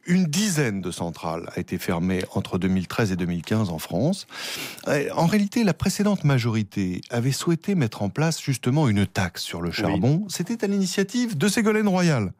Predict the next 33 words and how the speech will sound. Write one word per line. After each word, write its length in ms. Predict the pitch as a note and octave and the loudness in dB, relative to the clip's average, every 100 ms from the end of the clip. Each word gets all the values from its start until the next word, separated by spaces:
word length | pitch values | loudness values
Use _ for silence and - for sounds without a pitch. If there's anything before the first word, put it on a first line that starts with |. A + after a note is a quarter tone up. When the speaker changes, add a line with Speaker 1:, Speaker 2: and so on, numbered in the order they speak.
| - | -14
Speaker 2:
Mhm. 240 | - B2+ - | -14 -14 -8
Speaker 1:
qui 80 | |
était 240 | G2 F#2+ E2 | -6 -6 -6
à, 140 | F2+ | -6
à 60 | - | -4
l'époque 300 | F2 - D#3 - | -4 -2 -2 0
ministre 400 | G2 F#2+ - E2+ | 0 0 -4 -6
de 80 | F2 | -4
l'écologie. 560 | E2+ F#2 G2 D3 A3 - - - - - - | -2 -2 2 2 2 -2 -10 -10 -8 -10 -4
Mais 120 | A2+ B2 | 2 4
le 120 | C#3+ | 4
gouvernement 580 | B2 C3+ A#2 A#2+ C3+ E3 | 2 2 2 2 2 2
y 80 | A2 | 0
avait 160 | G2 | -2
finalement 400 | G2+ D3 C3 G#2+ | -2 0 2 2
renoncé 380 | F#2 F#2 F2 - | 0 -2 -2 -4
sous 160 | D3+ A#2 | -2 0
la 100 | F#2+ | -2
pression 360 | - D3 - | 0 0 2
des 80 | B2 | 0
syndicats 460 | F#2 F#2 F2+ F2 E2+ | 2 -2 -2 -4 -6
de 40 | |
ces 100 | - | -4
centrales, 500 | E2 D#2+ D2+ - F2+ | -6 -6 -6 -6 -6
parce 220 | F2 D#2+ | -6 -6
qu'ils 360 | - F#2+ F2+ G2+ | -2 -2 0 -2
redoutaient 380 | F2 F#2+ F#2+ B2+ | 0 0 2 2
les 80 | G#2+ | 2
conséquences 500 | A#2+ - G#2+ G#2 - | 0 0 0 0 0
sociales 420 | G#2 - - B2 | -2 -2 0 2
de 80 | G2 | 2
la 100 | F#2 | 0
fermeture. 460 | A2 A#2 C#3+ A#3 | 2 4 4 2